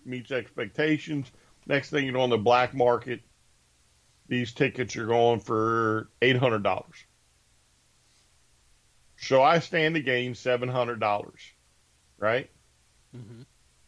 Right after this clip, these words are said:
Speaker 1: But you know what I might have done?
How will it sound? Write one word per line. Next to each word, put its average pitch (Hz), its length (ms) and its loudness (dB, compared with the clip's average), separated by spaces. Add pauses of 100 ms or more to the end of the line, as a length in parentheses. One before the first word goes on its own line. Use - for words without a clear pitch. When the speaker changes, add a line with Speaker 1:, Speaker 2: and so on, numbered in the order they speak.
(340)
Speaker 1:
But 127 240 2
you 143 180 2
know 165 160 6
what 151 220 4
I 135 120 4
might 131 320 -2
have 135 280 -8
done? 131 360 -4